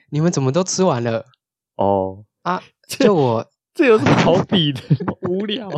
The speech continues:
Speaker 1: <laughs> 自己心里又开始在那边比，说，“嗯，不行了。”那个简跟许又在那边，啊，吃完了，好，我要把它吃完。
Speaker 2: 怎样？你有那个哦，心里偷偷在那边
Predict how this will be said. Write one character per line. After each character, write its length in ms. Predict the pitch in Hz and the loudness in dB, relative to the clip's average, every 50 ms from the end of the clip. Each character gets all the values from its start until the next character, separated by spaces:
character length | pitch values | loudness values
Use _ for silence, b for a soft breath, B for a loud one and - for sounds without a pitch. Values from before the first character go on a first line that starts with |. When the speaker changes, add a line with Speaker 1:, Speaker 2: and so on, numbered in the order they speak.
| - B B B 339 B - - - | -8 B B B -4 B -2 -2 -2
Speaker 1:
<laughs> 440 | - - - - - 294 254 190 _ | -2 -4 -4 -4 -4 -8 -18 -10 _
自 160 | - - 226 | -4 -4 -2
己 140 | 175 165 143 | -2 -2 -2
心 320 | 131 143 160 175 180 185 | -2 -2 -2 -2 -2 0
里 120 | 180 147 131 | 0 2 2
又 140 | 139 151 160 | 2 2 2
开 160 | - 165 160 | 0 -2 -2
始 80 | 143 | -2
在 160 | 131 147 156 151 | 0 0 0 0
那 60 | 151 | 0
边 180 | 151 151 151 - | 0 -2 -2 -4
比， 280 | - 127 98 92 98 - | -8 -10 -10 -10 -12 -8
说 100 | - - - - - | -8 -8 -8 -8 -14
，“嗯， 80 | 123 - _ _ | -16 -16 _ _
不 80 | - 165 | -6 -4
行 160 | - - 104 107 | -4 -4 -6 -8
了。” 60 | 104 B B B B B B B _ _ - | -10 B B B B B B B _ _ -8
那 60 | 147 | -6
个 100 | 127 123 | -6 -6
简 300 | - - - - 98 104 | -4 -2 -2 -2 -2 -2
跟 180 | - 139 139 151 | -2 -2 -2 -2
许 360 | - - - 131 113 104 208 | -4 -8 -8 -8 -8 -6 -4
又 200 | 220 131 139 147 | 0 0 2 2
在 100 | 151 143 | 2 0
那 140 | 147 151 147 | 0 -2 0
边， 260 | 147 147 147 151 151 _ | 0 0 -2 -2 -6 _
啊， 220 | - 131 135 135 - b b - | -6 -6 -6 -6 -6 b b -8
吃 200 | - - 160 165 | -4 -2 0 2
完 240 | 165 147 107 101 | 2 2 0 -2
了， 140 | 110 110 107 - | -8 -14 -14 -14
好， 180 | - - - - | -12 -10 -6 -2
我 100 | 123 131 | -2 0
要 80 | 143 135 | 0 0
把 160 | 127 120 123 | 0 -2 -2
它 100 | 123 - | -2 -2
吃 220 | - 139 131 135 | -2 0 0 2
完。 220 | 143 131 107 87 - | 2 2 0 -2 -4
Speaker 2:
怎 420 | 131 - 135 131 127 117 - 120 | -8 -10 -10 -10 -8 -4 -2 -2
样？ 380 | 117 120 123 120 113 110 113 113 117 117 | 0 0 -2 -4 -6 -10 -16 -20 -18 -14
你 140 | 117 127 190 196 _ - | -14 -14 -16 -16 _ -12
有 80 | 117 | -10
那 100 | 120 135 | -8 -6
个 140 | 135 127 117 | -4 -2 -2
哦， 200 | 104 104 107 110 - _ _ _ _ _ _ _ _ | -2 -2 -4 -8 -12 _ _ _ _ _ _ _ _
心 280 | - - - 151 151 | -10 -6 -4 -2 -2
里 120 | 151 131 113 | -2 -4 -2
偷 160 | - 139 123 | 0 -2 0
偷 140 | 131 135 127 | 0 0 2
在 100 | 135 131 | 2 0
那 60 | 127 | 0
边 340 | 123 123 123 123 127 143 | 0 -2 -2 -2 -4 -8